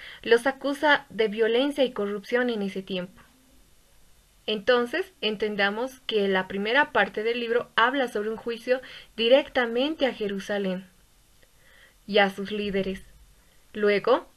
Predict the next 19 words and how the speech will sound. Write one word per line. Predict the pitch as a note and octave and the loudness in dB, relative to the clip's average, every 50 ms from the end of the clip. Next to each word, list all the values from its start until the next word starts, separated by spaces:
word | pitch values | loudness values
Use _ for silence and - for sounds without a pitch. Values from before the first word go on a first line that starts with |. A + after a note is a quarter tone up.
| _ _ - | _ _ 2
hace | G#3 G#3 G3+ G3 - A3 | 2 2 2 0 -2 -4
un | G#3 G3+ | -6 -4
juicio | - A#3 A3+ G#3 - D#4 F4+ F4+ - _ _ _ | -6 -6 -6 -2 0 0 0 -2 -8 _ _ _
sobre | - - - - B3+ B3+ C#4+ D#4 D#4+ D4 B3+ | -20 -20 2 6 8 8 8 6 4 2 2
las | A3+ G#3 G3+ A3+ | 2 2 0 -2
naciones | A3 A3+ C4+ C#4+ D4+ E4+ G4 D#4+ C4 - | -6 -8 -4 0 0 2 4 4 2 2
que | - - A#3 | 2 0 -2
están | A3+ - A#3+ B3 C4 B3+ A#3 | 0 4 2 2 2 2 0
alrededor | G#3 G#3+ G3+ G3 G3 G3 F#3+ F#3 F#3+ F#3 F#3 F3+ G#3 A#3+ D4 F4 F#4 | -2 -2 0 0 0 0 2 2 2 0 0 2 4 4 4 4 2
de | A#3+ A3+ G3+ | 0 -2 -4
su | - G#3 G3 | -4 -8 -8
pueblo | - - G#3 G3 F#3+ F#3 F#3+ | -4 0 2 4 4 2 0
escogido. | F#3 F#3 - - F#3+ - - F#3 F3 - - - _ _ _ _ _ _ _ _ _ _ _ _ _ _ _ _ _ - - _ - - - - - - | -4 -6 -8 -12 -12 -10 -10 -12 -12 -12 -16 -20 _ _ _ _ _ _ _ _ _ _ _ _ _ _ _ _ _ -20 -20 _ -20 -20 -20 -20 -16 2
Y | - A#3+ | 6 8
en | A#3 B3 | 8 8
la | B3+ B3+ | 6 4
tercera | - C#4+ C4+ - E4+ F#4 F#4+ - - | 2 0 0 0 0 0 0 -2 0
parte, | - A3 G#3 G#3 - - A#3 C#4 C#4+ - - - - - - _ _ | 2 2 2 2 2 2 2 2 2 -4 -14 -18 -18 -20 -20 _ _
encontramos | - B3 B3+ B3+ C#4 C#4+ C#4 C4 D4+ D4+ D4+ D4+ D4+ C#4+ C#4+ C#4+ C#4+ | 2 2 2 4 2 2 2 4 4 4 4 4 2 -2 -4 -6 -10